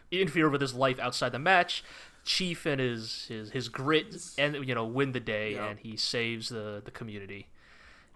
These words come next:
Speaker 1: And, you know, again, <laughs> describing it all like that probably makes it sound pretty, like, <laughs> uh, pretty, uh, pretty, uh, predictable and cliche, but I think, I think the execution of it is, is again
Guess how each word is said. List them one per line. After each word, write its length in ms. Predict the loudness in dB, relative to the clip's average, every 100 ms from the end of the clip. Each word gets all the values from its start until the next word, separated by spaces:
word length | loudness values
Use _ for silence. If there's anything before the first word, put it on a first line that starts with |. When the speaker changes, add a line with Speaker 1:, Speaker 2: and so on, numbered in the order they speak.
| -2
Speaker 1:
And, 560 | 0 2 0 -2 -6 -18 _ -20 _ _ _ _
you 100 | 10
know, 100 | 12
again, 240 | 12 10
<laughs> 0 |
describing 540 | 8 4 12 12 12 12
it 100 | 10
all 200 | 10 8
like 200 | 0 4
that 180 | 4 6
probably 220 | 6 6
makes 180 | 4 0
it 80 | 2
sound 340 | 6 6 4
pretty, 260 | 2 4 4
like, 360 | 4 2 0 -6 -10 -6 -6 0
<laughs> 1300 | 0 0 -2 -2 -4 -16 -2 0 2 0 -2 -6 -2
uh, 380 | 4 8 8 6
pretty, 340 | 4 4 6
uh, 240 | 6 6 6
pretty, 340 | 2 4 4
uh, 420 | 4 4 2 0
predictable 580 | -4 -2 -2 -2 -2 -2
and 80 | -2
cliche, 500 | -2 -2 0 0 -2
but 220 | -2 -2
I 80 | -2
think, 360 | 0 0 0 -6 -16 -20 -20 -20 -20 _ 6
I 80 |
think 160 | 6 10
the 60 | 8
execution 580 | 6 -2 -2 -2 -2 -2
of 100 | 0
it 180 | -2 -4
is, 320 | -2 -2 -2 -4
is 100 | -4
again 580 | -2 0 0 0 -6